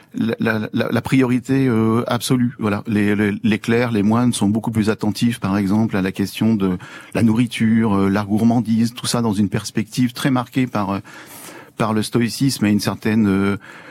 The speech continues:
euh, ascèse, même, euh, d'inspiration juive. Mais, euh, la sexualité, euh, grignote, si je puis dire, petit à petit, le discours. Et, euh,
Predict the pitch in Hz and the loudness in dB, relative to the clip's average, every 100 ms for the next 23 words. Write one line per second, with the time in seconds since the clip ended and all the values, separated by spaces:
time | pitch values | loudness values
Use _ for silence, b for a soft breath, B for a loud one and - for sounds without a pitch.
0 | B - 92 - 113 - 117 113 95 95 | B -4 -4 -2 -2 0 0 0 2 2
1 | 98 107 104 95 92 101 92 90 95 98 | 4 2 2 2 0 0 0 0 0 -2
2 | - 98 95 - 104 104 147 151 117 - | -2 -2 -2 0 -2 2 0 0 -2 0
3 | 104 113 127 113 107 92 101 107 - 107 | 2 4 2 2 0 0 -2 0 -2 -2
4 | 117 110 104 135 135 151 127 98 85 117 | -2 -2 -2 0 0 2 0 0 0 2
5 | 139 139 180 - - - 101 - 147 - | 4 4 0 -4 -10 -4 -2 -2 -4 -4
6 | 107 - - 107 107 104 - 143 170 B | -6 -4 -4 -2 -2 -2 0 0 0 B
7 | B B B - 104 131 120 117 - 131 | B B B 0 2 4 0 -4 -2 0
8 | 165 147 B B B _ 131 135 127 113 | 0 -2 B B B _ 0 2 2 2
9 | 117 | 0